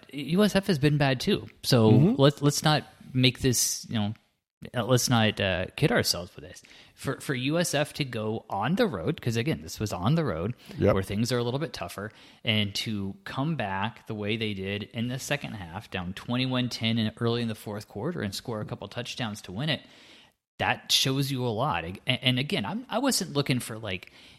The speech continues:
Speaker 1: enormous things out of Alex Golesh and his team year one. It, it's
Speaker 2: No.
Speaker 1: a, you know, he's, he's a first-time head coach. We know four wins in three years.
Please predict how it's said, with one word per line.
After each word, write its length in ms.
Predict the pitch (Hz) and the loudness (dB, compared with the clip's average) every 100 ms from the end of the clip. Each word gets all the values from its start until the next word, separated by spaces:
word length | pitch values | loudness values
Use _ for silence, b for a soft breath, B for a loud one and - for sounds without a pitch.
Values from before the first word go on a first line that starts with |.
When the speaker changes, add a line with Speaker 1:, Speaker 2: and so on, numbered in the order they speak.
| - | -2
Speaker 1:
enormous 600 | 127 120 117 120 107 - | 2 4 6 6 4 0
things 320 | 104 95 95 | -2 -2 0
out 120 | 95 90 | 0 0
of 80 | |
Alex 320 | 92 87 95 - | 0 0 -2 -4
Golesh 320 | 90 85 - | -4 -6 -6
and 80 | 90 | -8
his 100 | 85 | -10
team 260 | - 87 87 | -10 -12 -12
year 200 | 85 67 | -14 -14
one. 260 | 69 101 - - | -14 -16 -16 -4
It, 180 | 117 | -4
it's 120 | 120 147 | 0 2
Speaker 2:
No. 140 | 98 | 2
Speaker 1:
a, 40 | - | 0
you 60 | 101 | -8
know, 40 | 90 | -10
he's, 120 | - | -6
he's 160 | 123 104 | -2 -2
a 40 | |
first-time 400 | - 104 - 104 | -2 -4 -2 -2
head 200 | 87 87 | -2 -2
coach. 400 | - 170 165 - b b b b _ _ - | 4 6 4 -2 b b b b _ _ -2
We 100 | 104 | 2
know 320 | 107 107 107 | 4 4 2
four 340 | 107 - 104 | -2 0 2
wins 280 | 98 98 95 | 4 0 0
in 100 | 90 | -6
three 200 | - - | -12 -10
years. 440 | 135 151 147 139 | 0 4 4 2